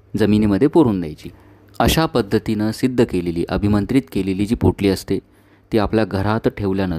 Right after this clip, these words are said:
तिजोरीत ठेवल्यानं माता लक्ष्मीचा घरामध्ये अखंड वास राहतो. आपल्याला आपली आर्थिक उन्नती झालेली दिसेल, घरामध्ये पैशाची आवक वाढेल, पैसा बचत होईल.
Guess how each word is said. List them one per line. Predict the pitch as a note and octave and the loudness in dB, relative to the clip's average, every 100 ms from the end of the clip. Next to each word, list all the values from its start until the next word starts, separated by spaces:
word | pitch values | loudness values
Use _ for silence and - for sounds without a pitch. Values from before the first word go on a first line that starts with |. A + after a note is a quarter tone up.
| - | -4
तिजोरीत | F#2 G2 A2+ A2+ | -2 0 0 -2
ठेवल्यानं | G#2 G2 G2+ E2+ D2 - - - _ _ _ - _ | -4 -2 -2 -4 -8 -14 -20 -20 _ _ _ -20 _
माता | G#2 A2 C#3+ | -2 0 2
लक्ष्मीचा | B2+ - A2+ G#2+ A#2 | 2 0 -4 -2 -4
घरामध्ये | G#2 G#2 G#2 G#2 | -2 -4 -2 -4
अखंड | D#2 - C3 | -4 0 2
वास | B2 G#2+ G2 | 4 2 -2
राहतो. | G2+ F#2+ G2+ - - _ | -8 -8 -10 -12 -20 _
आपल्याला | G2 B2 C3 C#3 | -4 0 2 2
आपली | B2+ A#2 B2+ | 0 0 -2
आर्थिक | G#2+ G#2+ C#3 C3 | -2 -6 -8 -2
उन्नती | A2 A2+ A#2+ C#3 | 0 0 -2 -4
झालेली | A2 A2 A#2 | -4 -2 -2
दिसेल, | A2 G#2+ A2 G#2+ - - | -2 -2 -4 -4 -14 -6
घरामध्ये | G2+ G#2 B2+ C3 B2 A2+ A#2 | -2 0 2 4 2 0 -2
पैशाची | G#2 G#2 A#2 - - | -4 -4 -6 -6 -6
आवक | G2 A2+ A#2 | 0 0 0
वाढेल, | G2 F#2 F#2 F#2 _ _ - | -2 -2 -6 -8 _ _ -2
पैसा | G2+ A2 | -2 0
बचत | F#2+ F#2 - A#2+ | -2 -2 -2 -2
होईल. | F#2+ F2+ | 0 0